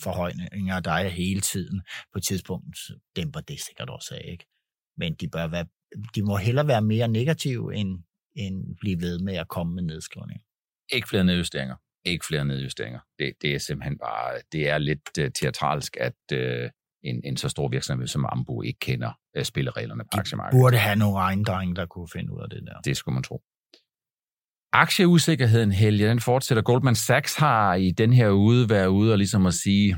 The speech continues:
Speaker 2: "Hmm, vi tror, at det bliver lidt svært, øh, de, øh, kommende måneder med hensyn til S og P fem hundrede." Det er det, de, øh, guider på her. Treogfyrre hundrede ved årets slutning, det er jo kun nogle få procent over, hvor vi er,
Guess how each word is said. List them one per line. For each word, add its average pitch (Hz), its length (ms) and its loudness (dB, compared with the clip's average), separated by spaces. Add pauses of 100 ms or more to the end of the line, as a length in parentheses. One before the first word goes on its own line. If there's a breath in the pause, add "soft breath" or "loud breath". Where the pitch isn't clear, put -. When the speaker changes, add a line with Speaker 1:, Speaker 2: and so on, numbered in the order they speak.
Speaker 2:
"Hmm, 110 500 8 (500 loud breath)
vi 101 340 4
tror, 101 460 6
at 85 240 2
det 98 120 2
bliver 104 160 2
lidt 104 160 2
svært, 127 340 0
øh, 92 320 2
de, 92 240 4
øh, 82 240 2
kommende 104 480 4
måneder 95 480 4
med 82 140 2
hensyn 95 400 2
til 90 260 0
S - 60 -4
og - 60 -8
P - 60 -8 (180)
fem 101 180 0
hundrede." 101 280 2
Det 85 80 0
er 87 40 2
det, 92 160 2
de, 85 300 0
øh, 85 200 -2
guider 90 320 0 (100)
på 87 140 0
her. 90 220 0
Treogfyrre 98 680 -2
hundrede 107 340 2
ved 76 160 -2 (400)
årets 101 380 2
slutning, 90 480 0
det 98 160 0
er 95 40 2
jo 82 140 0
kun 98 200 2
nogle 80 380 2
få 110 160 2
procent 90 480 -2
over, 85 280 2
hvor 78 220 0
vi 78 120 0
er, 82 240 2